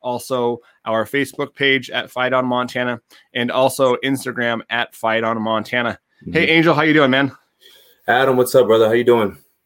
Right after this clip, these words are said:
Speaker 1: Not too bad, not too bad. I'm ready for some, uh, spring football, man.
Speaker 2: Oh, man, I'm excited, man. What? First of all, what a w-, weird time it is, just in
Speaker 1: <laughs>
Speaker 2: general, but at the same time, oh my God, football's back. You
Speaker 1: It
Speaker 2: know what I'm saying?
Speaker 1: is.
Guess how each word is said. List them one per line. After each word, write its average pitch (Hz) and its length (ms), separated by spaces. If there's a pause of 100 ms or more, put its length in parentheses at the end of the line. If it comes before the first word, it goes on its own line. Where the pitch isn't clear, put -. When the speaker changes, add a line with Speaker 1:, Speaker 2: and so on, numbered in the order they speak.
(140)
Speaker 1:
Not 123 340
too 131 160
bad, 139 260
not 131 160
too 135 140
bad. 135 180
I'm 127 160
ready 127 160
for 127 160
some, 107 320
uh, 107 220
spring 135 280
football, 131 380
man. 110 240 (260)
Speaker 2:
Oh, 95 160
man, 92 300
I'm 95 80
excited, 92 420
man. 92 440
What? - 260 (160)
First 156 220
of 113 60
all, 98 160
what 110 120
a 107 40
w-, 87 300
weird 95 440
time 90 280
it 92 100
is, 101 360
just 98 280
in 85 120
Speaker 1:
<laughs> - 0
Speaker 2:
general, 101 360
but 92 100
at - 40
the 85 80
same 92 300
time, 101 480 (480)
oh 110 100
my 85 160
God, - 160
football's 82 360
back. - 400 (400)
You 123 60
Speaker 1:
It - 20
Speaker 2:
know 92 80
what 98 80
I'm 113 60
saying? 120 260
Speaker 1:
is. - 180